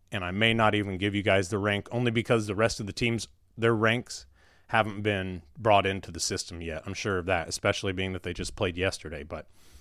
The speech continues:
we will, I'll give you the grades, uh, for where they did. Okay, so Andrew Luck in week four had an eighty-two grade overall. He's down a little bit, eighty-one point six. Not sure that I understand that.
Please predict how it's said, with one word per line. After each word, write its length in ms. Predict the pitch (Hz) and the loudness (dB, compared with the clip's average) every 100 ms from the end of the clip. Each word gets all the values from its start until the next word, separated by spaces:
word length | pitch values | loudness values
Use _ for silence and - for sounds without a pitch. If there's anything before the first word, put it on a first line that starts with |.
| - | -6
we 160 | 120 127 | 0 6
will, 200 | 139 127 107 | 8 8 6
I'll 140 | 110 | 4
give 160 | 110 113 | 4 0
you 160 | 113 | 0
the 100 | 101 | 0
grades, 460 | 98 107 95 87 - _ - - | 0 2 0 -4 -16 _ -20 -8
uh, 140 | 85 80 | -8 -6
for 160 | - | 0
where 220 | 139 160 | 4 6
they 160 | 113 110 | 6 4
did. 220 | 87 - - | 2 -10 -12
Okay, 320 | 92 92 95 87 | -10 -2 -2 -2
so 400 | - 98 92 104 | 0 0 0 0
Andrew 280 | 127 123 117 | 0 2 4
Luck 320 | 117 120 - _ _ - | 4 4 -2 _ _ -6
in 140 | 120 110 | -4 0
week 220 | 120 - | 0 0
four 340 | 131 120 117 | 0 4 4
had 160 | 104 92 | 2 -2
an 60 | 90 | -2
eighty-two 720 | 110 104 101 - 110 104 98 - - - - | 0 0 -2 0 2 2 0 -8 -20 -20 -8
grade 280 | 104 104 101 | 0 0 0
overall. 540 | 110 98 98 98 101 | 0 2 4 6 6
He's 200 | 101 107 | 4 -2
down 300 | 95 104 104 | 2 2 2
a 60 | 92 | 2
little 280 | 110 147 123 | 6 8 8
bit, 220 | 117 - | 6 4
eighty-one 400 | 117 113 107 107 | 2 2 2 0
point 240 | - 101 - | -2 -4 -2
six. 340 | 110 101 - | -2 -2 -4
Not 200 | 107 - | -6 -4
sure 160 | 131 113 | 0 2
that 100 | 101 | 2
I 80 | |
understand 500 | 98 95 - 101 104 | 0 -4 -4 -2 0
that. 220 | 101 98 | 0 -2